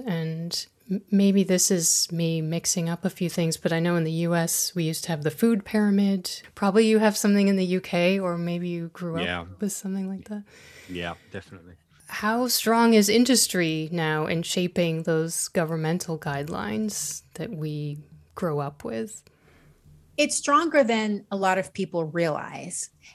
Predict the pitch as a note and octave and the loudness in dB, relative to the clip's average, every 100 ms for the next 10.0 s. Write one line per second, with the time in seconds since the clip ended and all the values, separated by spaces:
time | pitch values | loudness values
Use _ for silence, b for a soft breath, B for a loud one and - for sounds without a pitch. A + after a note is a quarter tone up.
0 | b A3+ G#3+ G#3 - - G#3 G#3 G3+ G3+ | b 2 2 0 -2 2 4 4 0 -4
1 | A#3 B3+ B3 A3 G3+ G3+ G3 F#3+ - - | 0 0 0 0 2 2 0 -2 -12 -10
2 | F#3 - F3+ F3+ G3 F3+ E3 E3+ E3 D#3+ | -10 -6 -6 -2 -2 -2 -4 -6 -6 -4
3 | D#3 D#3 D#3 - E3 D#3+ D#3+ - b b | -4 -4 -8 -4 -2 -2 -4 -10 b b
4 | E3 F3 - F3+ F#3+ F#3 E3+ D#3+ G#3+ G3+ | 0 0 0 -2 -2 -4 -6 -4 -2 0
5 | F3+ D#3+ - - D3 D3+ D#3+ - - - | 0 -2 -6 -4 -4 -2 -8 -12 -14 -14
6 | - b _ - F#3 E3+ - - - E3+ | -18 b _ -2 0 0 0 -2 0 2
7 | E3 - - _ D#3+ F3 E3 E3 E3+ F#3 | 0 -4 -14 _ -4 0 0 -2 -4 0
8 | F3 F3 E3 D#3 D#3 D#3+ D#3 b b b | 2 0 -2 -4 -6 -8 -12 b b b
9 | - G3 E3+ F#3 G3+ G3 G3+ G#3 G3 | -6 -4 0 4 4 4 0 0 -2